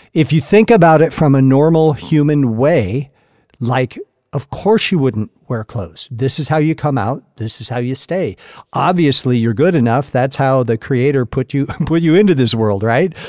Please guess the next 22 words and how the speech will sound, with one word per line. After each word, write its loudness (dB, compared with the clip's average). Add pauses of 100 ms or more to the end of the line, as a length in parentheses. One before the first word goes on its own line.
(140)
I 0
haven't 2
seen 0
anybody 0
come -2
out 0
in -6
a -6
three-piece -4
suit. -2 (1080)
But 4
these 6
missionaries, 6
because 2
of 2
their 2
own 6
shame 2
and -2
their 0
own, 2
uh, 0